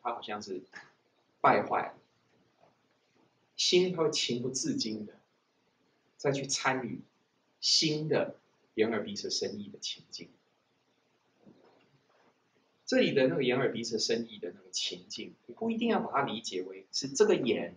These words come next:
这个耳、这个鼻、这个舌。你如果这样的去理解它的话，那就很容易忽略掉说佛陀他实际上讲眼耳鼻舌身是指眼睛的经验、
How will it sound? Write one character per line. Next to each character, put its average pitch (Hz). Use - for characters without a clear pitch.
这 208
个 196
耳、 92
这 -
个 151
鼻、 95
这 135
个 117
舌。 -
你 147
如 220
果 254
这 254
样 226
的 180
去 196
理 139
解 107
它 117
的 107
话， -
那 147
就 -
很 143
容 143
易 151
忽 185
略 220
掉 -
说 135
佛 139
陀 147
他 156
实 -
际 131
上 143
讲 101
眼 107
耳 110
鼻 101
舌 101
身 98
是 -
指 85
眼 123
睛 156
的 139
经 117
验、 113